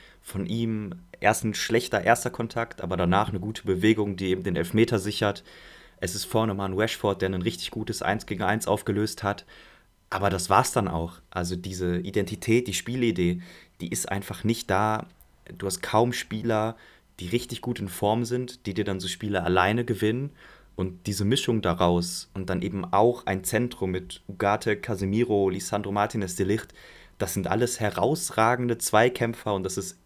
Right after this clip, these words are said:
eklig ohne Ende, sich dazwischen aufzuhalten, weil die alle dir auch auf die Knochen geben.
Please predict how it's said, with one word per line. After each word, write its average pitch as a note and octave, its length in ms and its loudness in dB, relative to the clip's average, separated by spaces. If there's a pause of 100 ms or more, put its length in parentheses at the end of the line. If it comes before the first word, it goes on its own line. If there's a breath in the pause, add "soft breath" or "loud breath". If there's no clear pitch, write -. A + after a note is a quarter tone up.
(120)
eklig C#3+ 400 0
ohne B2 240 2
Ende, B2 300 2
sich A2+ 160 -4
dazwischen - 400 -6
aufzuhalten, G#2+ 720 2 (380 loud breath)
weil F#2 140 0
die F#2 240 -8
alle B2 200 6
dir A#2+ 160 2
auch - 120 -8
auf - 100 -10
die G2+ 80 -12
Knochen B2 360 -2
geben. G2 320 -2